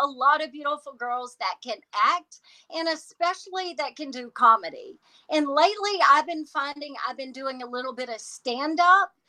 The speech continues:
and I feel like I've kinda, like, met my niche. And, you know, just last year I did three movies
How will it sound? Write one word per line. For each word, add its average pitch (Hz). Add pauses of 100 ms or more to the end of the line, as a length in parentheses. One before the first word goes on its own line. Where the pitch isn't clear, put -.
(300)
and 294 (120)
I 302
feel 370
like 320
I've 285
kinda, 294
like, 233
met 254
my 226 (100)
niche. 254 (120)
And, 240
you 330
know, 294
just 330
last 302
year 311 (100)
I 415
did 254 (140)
three 254
movies 320